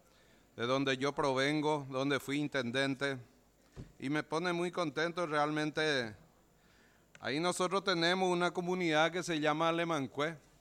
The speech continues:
distrito Orqueta, un asentamiento donde vive mucha gente, gente productora,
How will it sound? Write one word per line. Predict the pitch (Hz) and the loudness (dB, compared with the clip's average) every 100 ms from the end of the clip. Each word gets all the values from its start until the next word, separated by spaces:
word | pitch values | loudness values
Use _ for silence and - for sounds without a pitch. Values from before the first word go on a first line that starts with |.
| - - | -20 -16
distrito | 113 131 - 139 139 | -8 -6 -4 -2 -2
Orqueta, | 120 - 135 131 143 | -2 -2 -2 0 0
un | 135 | 0
asentamiento | 139 - 147 139 117 123 131 139 131 | -4 -4 -4 -2 -2 -2 -4 -4 -6
donde | 135 127 | -4 -4
vive | 123 135 | -2 -2
mucha | 131 131 123 | -2 -4 -4
gente, | - 131 131 127 135 | -4 -6 -4 -6 -4
gente | 123 123 127 | -4 -4 -4
productora, | 127 123 113 127 127 135 | -4 -4 -4 -2 0 0